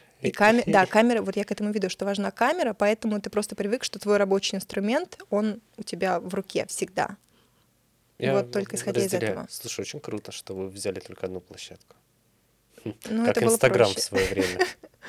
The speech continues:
Speaker 1: <laughs>
Speaker 2: Он же тоже изначально был только для I O S. Так,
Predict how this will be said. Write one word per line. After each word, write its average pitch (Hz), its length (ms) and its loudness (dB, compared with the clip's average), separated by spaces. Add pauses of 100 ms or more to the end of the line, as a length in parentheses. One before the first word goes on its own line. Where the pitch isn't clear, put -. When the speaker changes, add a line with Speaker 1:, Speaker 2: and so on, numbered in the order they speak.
(180)
Speaker 1:
<laughs> - 680 -18
Speaker 2:
Он 95 100 -6
же 98 100 -6
тоже 139 200 -4
изначально 101 420 -6
был 90 140 -14
только 92 340 -10
для 90 340 -14 (160)
I 92 220 -8
O - 20 -10
S. - 240 -12 (1080)
Так, 123 360 4